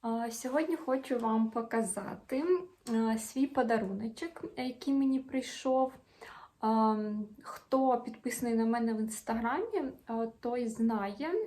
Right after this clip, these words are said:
що я брала участь в макіяжному марафоні. А, там було чотири, а, макіяжі, м, в тако-, в тематиці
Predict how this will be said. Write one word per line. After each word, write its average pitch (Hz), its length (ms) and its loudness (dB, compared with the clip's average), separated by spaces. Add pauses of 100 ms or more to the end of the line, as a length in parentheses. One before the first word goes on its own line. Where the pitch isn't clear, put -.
(100)
що - 300 -6
я 247 160 2
брала 233 340 2
участь 226 540 -4
в 214 180 -2
макіяжному 220 720 0
марафоні. 240 920 -4 (680)
А, 220 180 4
там 233 280 2
було 220 260 0
чотири, 226 880 -2 (200)
а, 214 140 -4
макіяжі, 240 1000 -2 (280)
м, 240 300 -8
в 233 340 -8
тако-, 226 280 -4
в 226 100 -4
тематиці 226 1040 -2